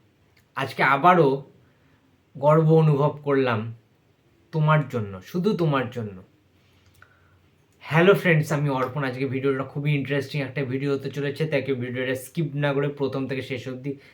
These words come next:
দেখতে থাকো বন্ধুরা। উত্তরবঙ্গে যে ভয়াবহ বন্যা পরিস্থিতি,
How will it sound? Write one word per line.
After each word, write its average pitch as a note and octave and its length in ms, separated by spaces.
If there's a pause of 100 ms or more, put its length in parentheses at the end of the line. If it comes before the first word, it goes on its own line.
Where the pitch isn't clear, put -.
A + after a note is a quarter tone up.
(140)
দেখতে A#2+ 340
থাকো A2+ 220
বন্ধুরা। G2+ 380 (540)
উত্তরবঙ্গে A3+ 1000
যে E3 300
ভয়াবহ F#3 720
বন্যা E3 420
পরিস্থিতি, D#3+ 840